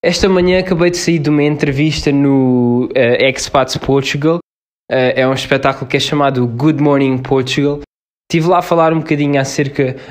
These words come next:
de um projeto no qual estou envolvido, que passa um bocadinho por trabalho remoto na natureza. Basicamente é um, é um conceito de, de trabalho na natureza.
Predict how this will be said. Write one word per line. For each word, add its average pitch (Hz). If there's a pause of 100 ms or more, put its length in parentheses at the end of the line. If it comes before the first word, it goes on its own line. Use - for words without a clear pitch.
de 131
um 135
projeto 135
no 131
qual 131
estou 131
envolvido, 123
que -
passa 131
um 127
bocadinho 123
por 120
trabalho 123
remoto 127
na 139
natureza. 135 (400)
Basicamente 160
é -
um, 151
é 147
um 143
conceito 143
de, 127
de 123
trabalho 127
na 127
natureza. 123